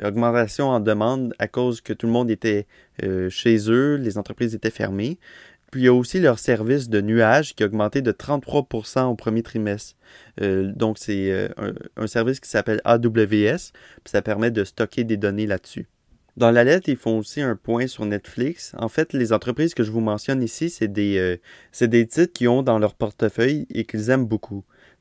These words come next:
Donc, Netflix, en fait, c'est vraiment une source de divertissement à domicile, puis ça l'a été, euh, comme on peut l'imaginer,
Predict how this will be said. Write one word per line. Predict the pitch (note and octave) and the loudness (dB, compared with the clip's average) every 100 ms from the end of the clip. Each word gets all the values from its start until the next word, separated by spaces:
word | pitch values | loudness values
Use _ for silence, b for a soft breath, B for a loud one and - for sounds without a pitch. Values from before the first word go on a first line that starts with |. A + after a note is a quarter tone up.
| _ | _
Donc, | B2 A#2+ - | 2 4 4
Netflix, | C3 B2+ - C#3+ F3+ - | 4 4 2 0 2 2
en | A2 | 2
fait, | - D3+ | 2 0
c'est | - | 0
vraiment | G#2 G2 G#2 A#2 | -2 0 2 2
une | B2 | 0
source | - C#3 | 0 2
de | B2 | 2
divertissement | G#2 G#2 A2 - - B2 A#2 C3 | 2 0 -2 -2 -6 0 0 2
à | - | 0
domicile, | B2 A#2+ A#2 - C#3 F3 | 2 2 2 2 2 0
puis | - | -4
ça | - G#2 | 0 2
l'a | G2+ | 4
été, | G#2+ G2+ - B2 B2 A#2+ - | 2 0 0 2 0 -4 -10
euh, | G#2+ F#2 | -8 -8
comme | F2+ A#2 | -2 0
on | A2 | 2
peut | A2+ | 2
l'imaginer, | A2+ A2 G#2+ A2 A2+ A#2+ | 2 2 0 0 0 0